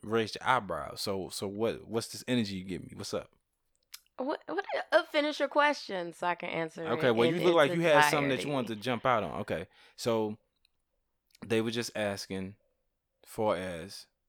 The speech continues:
Speaker 1: the, far as marriage. You know what I'm saying? Why do people get married for the wedding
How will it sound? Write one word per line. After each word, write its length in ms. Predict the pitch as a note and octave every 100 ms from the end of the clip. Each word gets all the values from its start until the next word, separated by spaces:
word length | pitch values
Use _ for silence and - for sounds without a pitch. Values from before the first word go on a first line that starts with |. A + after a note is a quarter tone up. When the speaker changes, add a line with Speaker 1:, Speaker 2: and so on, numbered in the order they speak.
| _
Speaker 1:
the, 220 | A#2 G2+ - _ _
far 240 | - G#2+
as 100 | G2+
marriage. 500 | G#2 A2 F2+ - -
You 80 | G#2+
know 60 | G#2
what 80 | G2+
I'm 60 | G2
saying? 140 | F#2
Why 180 | F#2 F#2+
do 80 | G2+
people 320 | - G2+ G2
get 240 | - F#2+
married 640 | F#2+ G#2+ C3 F#2+ F#2+ - - _ _
for 320 | - - G#2
the 140 | F2+ F2
wedding 460 | F#2 C#2 C#2+ -